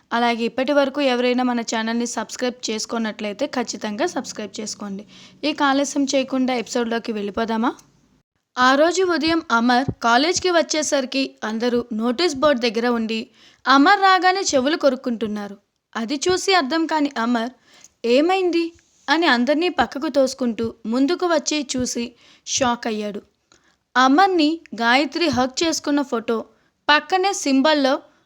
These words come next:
"అమర్ లవ్స్ గాయత్రి" అని రాసిపెట్టి ఉండటం చూసి, "ఏంటిది? అసలు ఎవరిలా రాసిపెట్టారు?" అని కోపంగా అవన్నీ పీకి చింపి విసిరేశాడు అమర్. ఆ తర్వాత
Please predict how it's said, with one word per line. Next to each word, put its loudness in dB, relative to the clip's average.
"అమర్ 6
లవ్స్ 2
గాయత్రి" -2
అని 0
రాసిపెట్టి -2
ఉండటం 0
చూసి, -8
"ఏంటిది? 0
అసలు 2
ఎవరిలా 4
రాసిపెట్టారు?" 2
అని 2
కోపంగా 0
అవన్నీ 4
పీకి 0
చింపి 2
విసిరేశాడు 0
అమర్. -6
ఆ 2
తర్వాత 2